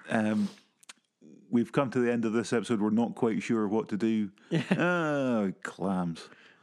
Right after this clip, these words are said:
Speaker 1: Let's get a couple of zoologists in here and
Speaker 2: Wha-
Speaker 1: Yeah.
Speaker 2: uh, here's a bit, right?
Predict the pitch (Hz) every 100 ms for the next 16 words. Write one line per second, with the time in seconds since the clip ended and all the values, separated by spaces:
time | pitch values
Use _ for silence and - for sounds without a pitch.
0 | - - - 127 120 - - 101 104 104
1 | 104 104 104 95 95 - 98 95 101 95
2 | 92 - - - - - 214 - - 113
3 | 113 - 247 269 214 151 139 135 135 196